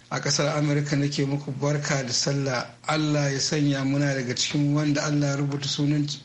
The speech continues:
su a ga wannan wata ta shi mai albarka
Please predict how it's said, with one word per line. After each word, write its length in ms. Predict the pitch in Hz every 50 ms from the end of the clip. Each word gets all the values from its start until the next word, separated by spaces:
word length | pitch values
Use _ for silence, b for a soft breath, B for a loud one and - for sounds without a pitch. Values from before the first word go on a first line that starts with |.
| - - - -
su 340 | - - - 170 160 151 147 - B B B B
a 100 | B 135 120
ga 100 | 117 131
wannan 400 | 143 156 160 160 156 147 143 147
wata 240 | 151 147 160 175 -
ta 180 | 160 147 151 160 151 - -
shi 180 | - - - 143 139
mai 60 | 131
albarka 680 | 135 131 123 127 143 151 160 151 - - 165 165 165